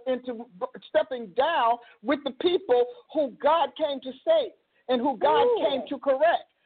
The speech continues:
Speaker 1: you know? And 'cause Je-, what did he say? He said, Jesus said, "Judge righteous judgment." So you can, we can co-, critique as peers, we can critique as equals.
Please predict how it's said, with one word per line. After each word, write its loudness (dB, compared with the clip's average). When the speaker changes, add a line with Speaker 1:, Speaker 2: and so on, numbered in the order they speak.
Speaker 1:
you -6
know? -2
And -2
'cause -4
Je-, -12
what -2
did -8
he -8
say? 2
He -4
said, -6
Jesus -14
said, -2
"Judge -2
righteous -4
judgment." -4
So 0
you -2
can, -4
we -4
can -4
co-, -4
critique -4
as 0
peers, 0
we -4
can -4
critique -6
as -2
equals. 0